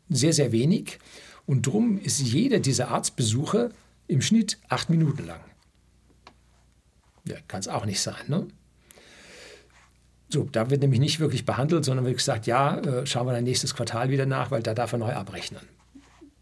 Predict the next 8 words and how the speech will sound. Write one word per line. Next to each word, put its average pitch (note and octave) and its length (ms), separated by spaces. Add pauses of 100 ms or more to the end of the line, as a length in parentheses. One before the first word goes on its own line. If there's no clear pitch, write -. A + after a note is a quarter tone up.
(400)
So, G#2+ 80
also A#2 240 (580)
das C#3+ 180
System F3+ 520
ist E3+ 200
so B2+ 600 (100)
politisch - 680 (840)
vermurkst - 1040